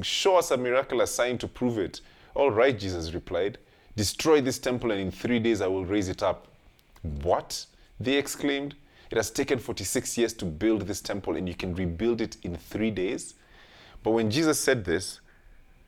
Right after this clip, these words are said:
said this temple, he meant his own body. After he was raised from the dead, his disciples remembered he had said this,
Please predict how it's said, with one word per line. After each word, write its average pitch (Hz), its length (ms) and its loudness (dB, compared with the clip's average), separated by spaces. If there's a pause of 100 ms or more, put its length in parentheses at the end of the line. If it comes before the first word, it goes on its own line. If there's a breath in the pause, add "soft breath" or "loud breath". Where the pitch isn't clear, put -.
(160)
said 117 400 4
this 117 160 0
temple, 113 360 0
he 98 120 -2
meant 110 240 0
his 95 140 -4
own 101 240 -2
body. 90 320 2 (760 loud breath)
After 117 280 4
he 120 100 2
was 113 220 4
raised 151 260 4
from 110 240 -2
the 98 80 0
dead, 113 240 4
his 98 140 -4
disciples 104 520 -2
remembered 101 580 -2
he 98 160 -6
had 92 180 -4
said 110 320 0
this, 87 320 -8